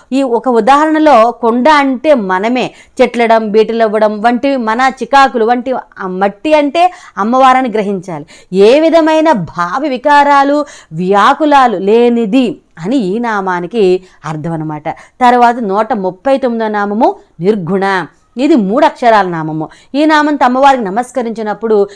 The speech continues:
"నిర్గుణాయై నమః" అని చెప్పాలి. నిర్గుణ అంటే గుణములను అంటనిది,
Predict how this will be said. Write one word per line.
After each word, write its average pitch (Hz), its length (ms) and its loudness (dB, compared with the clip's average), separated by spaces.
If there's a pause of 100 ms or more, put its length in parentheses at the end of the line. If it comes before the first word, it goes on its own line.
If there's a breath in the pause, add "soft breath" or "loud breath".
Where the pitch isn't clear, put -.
(180 loud breath)
"నిర్గుణాయై 226 840 0
నమః" 170 340 -8
అని 160 340 -8
చెప్పాలి. 147 460 -10 (220 soft breath)
నిర్గుణ 285 360 2
అంటే 302 340 0
గుణములను 277 500 0
అంటనిది, 254 560 0